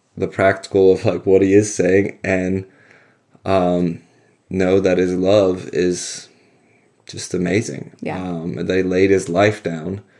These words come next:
Speaker 1: Like, that's one thing he tells to us practically as husbands is just like Christ laid his life down for the church, we are to lay our lives down for our wife.
Speaker 2: Yeah.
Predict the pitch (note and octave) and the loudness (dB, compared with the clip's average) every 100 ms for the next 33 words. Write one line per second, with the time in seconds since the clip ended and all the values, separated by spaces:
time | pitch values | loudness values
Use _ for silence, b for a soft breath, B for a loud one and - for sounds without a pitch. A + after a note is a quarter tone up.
0 | b b F2+ F2 F2+ - F#2+ F2+ F#2 F2+ | b b -8 -6 -6 -4 -4 -2 -2 -2
1 | F#2 F#2 F#2+ F#2+ F#2 - G2 A2 F#2 F2 | -2 -4 0 0 0 0 -2 -2 -2 2
2 | F#2+ - A#2+ A2+ G2 F#2 F#2+ F#2 - B | 2 2 0 2 -2 0 0 0 -12 B
3 | B - F#2+ - G2+ F#2+ - _ _ - | B -4 -2 2 2 2 -2 _ _ 0
4 | G#2 G2 F2 - E2+ F#2+ F#2 F2+ F#2+ F#2+ | 2 2 0 -6 0 2 2 2 0 0
5 | F#2+ F2+ F#2+ F2+ F2 G#2+ F2+ E2+ - G2 | -4 -2 -4 -4 0 2 2 2 2 4
6 | F#2+ F#2 F2+ F2+ F2 F2 E2+ F#2+ F#2+ - | 4 2 0 0 -2 -4 -4 -4 -4 -2
7 | F#2+ F#2+ - F2+ F2+ G#2 F#2+ - - D#3+ | 0 0 0 -2 2 2 0 -8 -10 -10